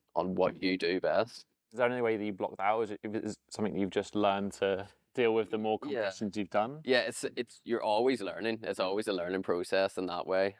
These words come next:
Speaker 1: Um, but I think switching your mindset to kind of thinking of it like training.
Speaker 2: Mm-hmm.
Speaker 1: And it, I mean, this, this little square of mats and this pommel horse, this is where I feel, like, most calm in the competition.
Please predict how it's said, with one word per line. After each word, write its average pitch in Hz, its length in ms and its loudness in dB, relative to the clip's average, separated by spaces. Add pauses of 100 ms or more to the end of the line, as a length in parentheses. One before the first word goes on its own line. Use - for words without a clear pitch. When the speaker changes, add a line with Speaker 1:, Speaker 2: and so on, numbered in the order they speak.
Speaker 1:
Um, 87 460 0 (680)
but - 420 2 (180)
I - 120 2
think - 580 0 (160)
switching 113 540 0
your 104 100 2
mindset 98 560 0
to 110 80 -4
kind 98 200 0
of 95 80 0
thinking 98 360 2
of - 140 -2
it 95 100 0
like 92 300 2 (220)
training. 110 480 2 (180)
Speaker 2:
Mm-hmm. 127 140 -2
Speaker 1:
And 113 140 2
it, 117 220 0 (500)
I 113 60 2
mean, 107 220 2
this, - 460 -2
this 117 180 0
little 104 240 2
square 98 460 0
of 104 100 -6
mats 101 380 -4
and 95 120 0
this 98 120 -4
pommel 98 300 -2
horse, 107 240 2
this 113 140 -4
is 110 100 -6
where 104 100 4
I 95 60 4
feel, 98 200 -2
like, 85 160 -4
most 98 260 -2
calm 92 380 0
in 98 80 2
the 98 60 0
competition. 98 640 2